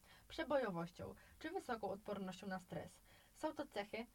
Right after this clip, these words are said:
rzadko występujące u osób wysoko wrażliwych, przez co mają one na przykład większy problem w zabieraniu głosu podczas wystąpień publicznych. Dzieje się tak, ponieważ są świadome faktu, że ludzie ich obserwują i oceniają.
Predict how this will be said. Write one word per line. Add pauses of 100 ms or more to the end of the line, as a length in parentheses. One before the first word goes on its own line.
(120)
rzadko
występujące
u
osób
wysoko
wrażliwych, (340)
przez
co
mają
one
na
przykład
większy
problem (340)
w
zabieraniu (220)
głosu
podczas
wystąpień
publicznych. (500)
Dzieje
się
tak,
ponieważ
są
świadome
faktu,
że
ludzie
ich
obserwują
i
oceniają.